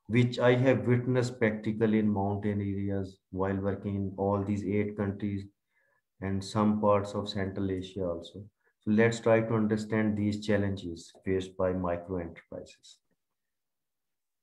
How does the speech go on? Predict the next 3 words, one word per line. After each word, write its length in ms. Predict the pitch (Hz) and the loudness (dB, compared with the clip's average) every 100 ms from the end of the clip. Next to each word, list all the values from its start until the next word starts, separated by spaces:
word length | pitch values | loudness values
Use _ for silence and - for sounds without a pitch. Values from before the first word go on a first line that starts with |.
| _ _ _ _ _ _ _ _ - _ _ _ _ _ _ _ _ _ _ | _ _ _ _ _ _ _ _ -20 _ _ _ _ _ _ _ _ _ _
So 160 | - 143 | 0 2
different 640 | 123 151 185 190 175 - - - | 4 4 6 6 6 -2 -8 6
categories 920 | 139 135 156 156 156 151 143 - - | 6 8 6 6 4 4 2 -2 -10